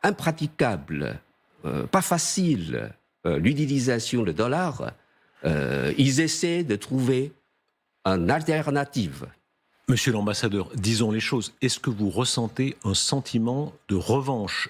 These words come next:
Speaker 2: Je, je n'invente pas, ce sont beaucoup de dirigeants chinois qui rappellent très régulièrement, euh, les, les humiliations qu'ils ont ressenties de la part de l'Occident pendant la guerre de l'opium et d'autres occasions.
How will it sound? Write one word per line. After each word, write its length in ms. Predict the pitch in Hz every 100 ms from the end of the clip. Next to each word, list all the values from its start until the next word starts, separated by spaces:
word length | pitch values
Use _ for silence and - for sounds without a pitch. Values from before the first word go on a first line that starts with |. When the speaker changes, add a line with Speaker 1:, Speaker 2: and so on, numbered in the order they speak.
| -
Speaker 2:
Je, 180 | 98 101 -
je 140 | 110
n'invente 400 | 104 117 127 -
pas, 240 | 160 104 -
ce 160 | -
sont 160 | 92 110
beaucoup 300 | 104 - 113
de 80 | 98
dirigeants 400 | 107 113 107 113
chinois 340 | - 131 139
qui 160 | - 95
rappellent 380 | 110 - 117
très 160 | 110 117
régulièrement, 760 | 107 107 110 113 113 117 131 131 - - - 104
euh, 240 | 101 98
les, 220 | 95 92
les 220 | 90 90 104
humiliations 560 | 139 139 143 139 180
qu'ils 300 | 151 107 92
ont 100 | 127 -
ressenties 840 | 90 82 147 - 156 135 147 151 127
de 80 |
la 160 | 107 104
part 400 | - 120 120 110
de 80 | 104
l'Occident 680 | 107 - - 117 120 120
pendant 240 | 117 98 98
la 100 | 95
guerre 200 | 98 104
de 80 | 101
l'opium 480 | 107 - 117 113
et 60 | 101
d'autres 520 | 87 120 135 - 101
occasions. 460 | 107 117 113 147